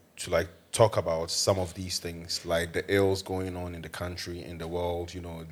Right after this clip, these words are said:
there with people? And, you know, if yes, um, can you give us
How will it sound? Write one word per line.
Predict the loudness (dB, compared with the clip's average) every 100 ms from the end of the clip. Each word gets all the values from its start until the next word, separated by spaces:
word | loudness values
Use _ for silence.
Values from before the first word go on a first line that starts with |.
| -6
there | -6
with | -8
people? | -10 -10 -4 -4 -4 -8 -14 -20 -20 _ 2
And, | 2 2 -2 -6 -6
you | -2
know, | 0 0 4
if | 4 4
yes, | 4 6 6 0 -4 -6 -4
um, | -4 -4 -8 -10 -12 -14 -16 -20 _ _ _ _ 0
can | 4 4
you | 2
give | 4
us | 4 4